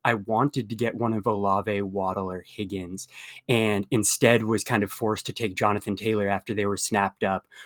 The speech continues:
with the three out of four picks before me. At the time that I selected Taylor,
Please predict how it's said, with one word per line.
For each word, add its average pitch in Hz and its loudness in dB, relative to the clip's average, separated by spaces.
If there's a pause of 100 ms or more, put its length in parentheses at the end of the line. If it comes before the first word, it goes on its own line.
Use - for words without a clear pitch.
with 131 2
the 107 -6
three 110 2
out 101 4
of 98 -2
four 107 0
picks - -6
before 110 -2
me. 92 -6 (240)
At 131 4
the 127 2
time 170 6
that 175 8
I 147 8
selected 117 0
Taylor, 98 -2